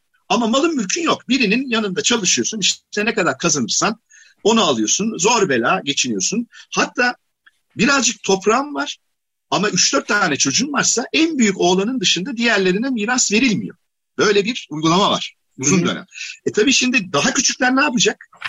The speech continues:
Speaker 1: Toprak yok, para yok, yemek yok, hiçbir şey yok. O zaman diyorlar, "Hadi biz de gidelim, bir yerleri kolonize edelim."
Speaker 2: Kolonize
Speaker 1: Zaten
Speaker 2: edelim.
Speaker 1: burada ekip biçilecek toprak da yok. Şimdi bunların buraya gelmelerinin ana sebeplerinden biri bu olarak görüldüğü için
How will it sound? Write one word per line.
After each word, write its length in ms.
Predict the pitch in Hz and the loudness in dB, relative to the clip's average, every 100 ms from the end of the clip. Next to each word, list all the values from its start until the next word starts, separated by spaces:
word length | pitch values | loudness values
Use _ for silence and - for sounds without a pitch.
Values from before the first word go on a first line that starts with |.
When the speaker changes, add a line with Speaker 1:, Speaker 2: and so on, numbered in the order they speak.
| - | -4
Speaker 1:
Toprak 420 | 165 160 - 285 - | 0 0 0 -2 0
yok, 240 | 180 - _ | -2 -6 _
para 180 | 170 208 | 0 2
yok, 220 | 185 180 _ | 2 -2 _
yemek 340 | - 190 220 | 0 0 0
yok, 120 | - 180 | -2 -2
hiçbir 220 | - - | -2 0
şey 140 | - | 2
yok. 200 | - 269 _ - - - | 2 0 _ -18 -10 -2
O 80 | |
zaman 280 | 196 196 143 | 0 2 0
diyorlar, 240 | 127 123 160 | 0 0 0
"Hadi 200 | 185 170 | -2 -2
biz 140 | 160 | -2
de 60 | 160 | -2
gidelim, 440 | 185 165 175 240 - _ - | 0 0 0 -2 -10 _ -8
bir 80 | 135 | -2
yerleri 440 | 170 156 139 214 | 0 0 -2 -6
kolonize 420 | - 117 127 131 | -4 0 0 2
edelim." 140 | 175 147 | 2 2
Speaker 2:
Kolonize 180 | 147 147 | 2 2
Speaker 1:
Zaten 160 | 151 | 2
Speaker 2:
edelim. 160 | 135 156 | 2 0
Speaker 1:
burada 220 | 131 160 | -2 -4
ekip 320 | - - - | -6 -8 -10
biçilecek 480 | 127 - 139 202 214 | -4 -2 2 2 2
toprak 360 | - 220 202 - | 0 0 0 0
da 60 | - | -2
yok. 260 | - - - - - - | -4 -10 -10 -6 -6 -2
Şimdi 240 | - 226 175 - | 2 4 2 0
bunların 320 | 151 180 220 269 | 2 4 4 4
buraya 240 | 269 196 | 4 2
gelmelerinin 760 | 139 143 156 165 185 196 262 - | 2 2 4 4 4 4 0 -2
ana 200 | - 160 | 0 2
sebeplerinden 680 | 262 208 160 - 135 131 143 | 4 2 0 0 -2 0 -2
biri 220 | 135 131 | -2 -2
bu 180 | 151 220 | 0 2
olarak 320 | 214 165 - | 2 2 -2
görüldüğü 340 | 117 120 139 180 | 0 -2 0 -2
için 420 | 311 - - - | 0 0 -4 -8